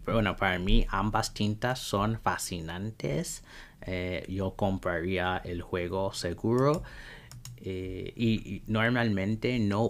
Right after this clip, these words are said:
uso tintas negras, pero esta tiene mucho carácter y es bas-, es muy diferente de cualquier otra tinta negra que he visto.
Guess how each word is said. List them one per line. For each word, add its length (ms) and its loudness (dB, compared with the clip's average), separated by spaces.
uso 360 2
tintas 580 0
negras, 580 0
pero 300 2
esta 560 -4
tiene 300 4
mucho 400 0
carácter 840 -2
y 400 -4
es 280 -6
bas-, 340 -4
es 200 2
muy 140 6
diferente 600 4
de 480 0
cualquier 480 0
otra 600 0
tinta 300 0
negra 320 0
que 200 -4
he 40 -2
visto. 420 0